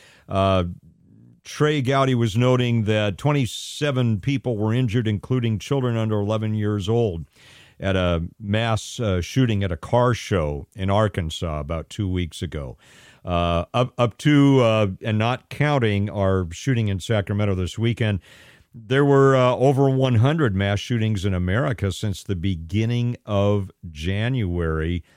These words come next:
thirty-six of those just occurring in March. Major cities had record high homicide rates in twenty twenty-one. So what do we do about it? Something we've been talking about today. What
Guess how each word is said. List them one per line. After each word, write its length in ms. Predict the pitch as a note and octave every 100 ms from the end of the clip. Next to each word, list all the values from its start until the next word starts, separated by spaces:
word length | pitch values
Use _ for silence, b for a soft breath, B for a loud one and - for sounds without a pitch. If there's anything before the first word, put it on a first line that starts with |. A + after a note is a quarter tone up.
| b
thirty-six 720 | _ C#3 C3+ A2+ - C#3 -
of 120 | A2+
those 260 | F2+ F#2+ F2
just 300 | - G2 -
occurring 420 | - G#2 F#2+ F2
in 100 | E2
March. 520 | G2+ B2 F2+ - - _ _ _ _ _ F#2+
Major 480 | G2 D3 D3+ A#2+
cities 520 | G2+ - A2+ A#2+ C3 -
had 260 | G#2+ G2+
record 320 | A#2 B2+ B2
high 240 | G#2+ A2+ A2+
homicide 640 | A2 A#2+ A2+ - A#2 G#2+
rates 400 | G2+ A2 A#2 -
in 160 | A2+ G#2
twenty 340 | - B2 A#2
twenty-one. 800 | G2 B2 A#2 A2+ B2+ G#3+ C3 C#2 - B B B B
So 120 | -
what 140 | B2+ D#3+
do 80 | F3
we 100 | F3
do 220 | F#3+ G3+
about 320 | C3 G2+ D#2+
it? 140 | A#1+
Something 360 | - A#2 A2 C3
we've 160 | C3+ C#3
been 140 | D3
talking 480 | C#3+ D#3 E3+ B2+ F#2
about 260 | E2+ E2
today. 260 | - E2+ F2
What 300 | F#2 C#3 D3